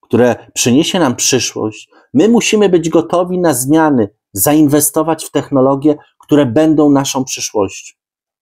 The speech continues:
I my wspólnie możemy wpłynąć na lepszy świat. Tak jak powiedziałem, jasnowidzenie ma dotykać przyszłych wydarzeń.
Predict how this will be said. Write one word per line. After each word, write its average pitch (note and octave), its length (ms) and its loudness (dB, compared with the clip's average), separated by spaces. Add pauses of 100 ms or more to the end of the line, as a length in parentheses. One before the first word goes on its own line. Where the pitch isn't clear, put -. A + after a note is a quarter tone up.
(580)
I A2 100 -4
my C#3 140 2
wspólnie A#2 680 -2 (500)
możemy A#2+ 360 2
wpłynąć B2 480 0
na A#2 140 0
lepszy A#2 380 -2
świat. - 600 -6 (840)
Tak G#2 140 -2
jak - 40 -16
powiedziałem, B2 300 0
jasnowidzenie A2+ 720 0
ma C3 180 2
dotykać C3 520 -6
przyszłych C3 500 -4
wydarzeń. F2 440 -2